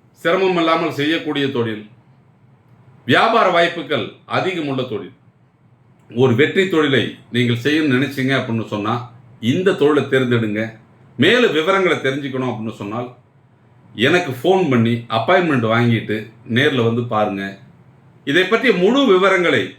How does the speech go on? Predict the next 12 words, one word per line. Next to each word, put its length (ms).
கேட்டறிந்து 840
நீங்க 180
செய்யலாம். 360
என்ன 160
காரணம், 300
இந்த 120
பிளாஸ்டிக் 500
ஷட்டரிங் 300
தொழில் 300
செய்யறவங்க 380
வந்து 320
by 120